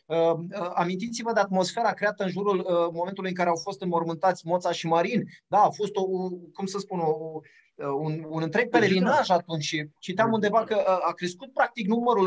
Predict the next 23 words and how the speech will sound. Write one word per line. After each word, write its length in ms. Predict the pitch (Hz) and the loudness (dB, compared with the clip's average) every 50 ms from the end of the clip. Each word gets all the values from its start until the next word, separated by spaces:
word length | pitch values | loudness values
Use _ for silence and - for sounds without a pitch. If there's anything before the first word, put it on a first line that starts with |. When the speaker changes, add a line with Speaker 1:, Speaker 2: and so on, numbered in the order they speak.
| 185 185 | 2 0
Speaker 1:
uh, 560 | 175 170 170 165 165 151 160 - _ - 170 160 | 0 0 0 0 -2 -4 -8 -12 _ -10 -10 -10
uh, 80 | 151 147 147 - - - - - | -10 -14 -18 -20 -20 -20 -8 -2
membrilor, 640 | 160 208 254 269 233 214 214 196 165 151 147 139 143 | 2 4 4 4 4 0 2 4 4 4 2 2 -2
uh, 100 | 160 151 151 | -4 -4 -4
după 400 | 143 160 151 170 156 156 156 156 | -6 -6 -2 2 4 4 4 4
evenimentul 540 | 151 156 165 151 170 175 185 208 202 202 190 | 2 -2 -6 -6 -4 -4 -4 -4 -4 -6 -8
respectiv. 460 | 170 165 - - 175 175 - 214 202 196 - - - | -8 -6 -6 -6 -6 -4 -4 -4 -4 -4 -8 -14 -14
Deci, 140 | _ 165 147 | _ -12 -4
cu 80 | - 220 | -2 -2
alte 220 | 240 247 277 277 269 | 0 0 -4 -4 -4
cuvinte, 460 | - 214 180 220 233 233 233 226 208 | -4 -2 0 -2 -2 0 0 0 0
sigur, 380 | 196 - 302 302 - 214 196 185 - 202 202 185 - - | 0 -2 -4 -2 0 0 -2 -2 -4 -8 -8 -8 -8 -2
pot 160 | - 233 247 | 0 0 2
să 120 | 247 - 233 | 2 2 2
văd, 240 | 196 214 202 - - | 2 2 -2 -2 -4
pot 140 | - 220 | -6 -4
să 80 | 214 220 | -2 -2
văd 160 | 196 208 202 | -2 -2 -2
niște 260 | 190 190 185 185 196 | -2 -4 -4 -2 0
legături 420 | 185 175 170 151 170 160 165 180 180 | 0 0 0 0 -2 -4 -2 -4 -4
și 140 | 175 - - | -4 -6 -8
cu, 180 | - - 170 170 165 165 165 - - _ _ | -6 -2 0 0 0 0 -2 -8 -14 _ _
uh, 120 | - 147 | -6 -2